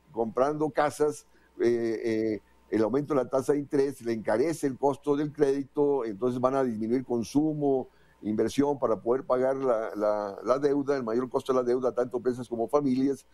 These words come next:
y esto te va a frenar la demanda y te va a frenar la actividad económica. De ahí que la gran mayoría de los analistas están señalando que viene una recesión en Estados Unidos en el veinte veintitrés, y yo diría también en México,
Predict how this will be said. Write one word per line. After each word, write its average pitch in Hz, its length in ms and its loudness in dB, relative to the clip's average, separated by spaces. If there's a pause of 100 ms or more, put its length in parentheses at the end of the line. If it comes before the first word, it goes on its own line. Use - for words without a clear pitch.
(180)
y 117 100 2
esto 127 220 -2
te 113 100 0
va 113 120 4
a - 20 -6
frenar 120 340 -2
la 131 140 2
demanda 127 400 2
y 110 40 0
te 107 120 -2
va 110 80 4
a 117 40 -2
frenar 113 300 -2
la 120 80 2
actividad 107 300 0
económica. 120 680 -2 (260)
De 104 140 2
ahí 127 200 2
que 123 140 -2
la 107 100 4
gran 127 180 0
mayoría 131 280 0
de 113 300 -10
los 107 140 -4
analistas 123 480 -2
están 113 200 -2
señalando 120 540 0
que 101 80 -6
viene 117 140 0
una 117 120 0
recesión 110 540 -2
en 101 80 -10
Estados 113 320 -2
Unidos 117 420 -2 (300)
en 101 120 2
el 98 40 0
veinte 113 240 0
veintitrés, 107 640 -2
y 113 60 -4
yo 117 120 2
diría 131 280 0
también 110 320 -4
en 113 80 -2
México, 151 480 -4